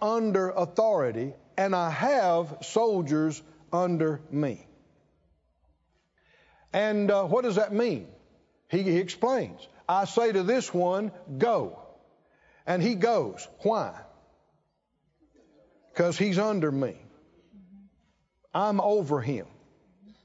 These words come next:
And I say to another one, 'Come,' and what does he do? Come. He comes. Why? 'Cause he's under me. I'm over him. And I, I tell my slave,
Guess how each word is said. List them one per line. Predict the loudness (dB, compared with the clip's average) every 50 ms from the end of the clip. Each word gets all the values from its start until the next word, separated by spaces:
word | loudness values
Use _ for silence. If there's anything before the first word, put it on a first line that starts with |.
| _ _ _ _ _ _ _ _ _ _ _ _ _ -6 -2
And | -2 0 0 0 0
I | 0 0 0 0 0 0 -2
say | 0 2 2 2 2 2 0 -4 -8 -16 -12 -4
to | 0 0 2 2
another | 2 2 2 2 2 2
one, | 0 2 0 -2 -2 -4
'Come,' | -2 0 0 0 2 0 0 0 -2 -2 -6 -6 -4
and | -2 0 2
what | 2 2
does | 0 0 0
he | 0
do? | 0 2 0 0 -2 -6 -14 -20 -20 -18
Come. | -16 -16 -16 -16 -16 -16 -18 -18 -18 -18 -18 -10 -4
He | -2 -2 -2
comes. | 0 0 2 2 2 0 -2 -6 -10 -6
Why? | -2 0 0 0 0 -4 -6 -10 -18 -20 -20 -20 -20 _ _ _ _ _ _ _ -20 -20 _ -20 -20 -20 -20 -20 -20 -20 -20 -20 -20 -20 -20 -20 -14 -4
'Cause | -2 -2 -2 0
he's | 0 0 2 2
under | 2 0 0 0 0 -2
me. | -2 -4 -8 -10 -14 -20 -20 -20 -20 -16 -8 -4
I'm | -2 -2 0 2
over | 2 2 2 0 -2
him. | -2 -2 -4 -8 -8 -14 -20 -20 _ _ -20 _ _ _ _ _ _ -2
And | -2 0 0 2
I, | 0 2 2 0 0
I |
tell | 0 0 0 2 2
my | 2 2 0
slave, | 0 0 2 2 4 4 2 2 0 -2 -4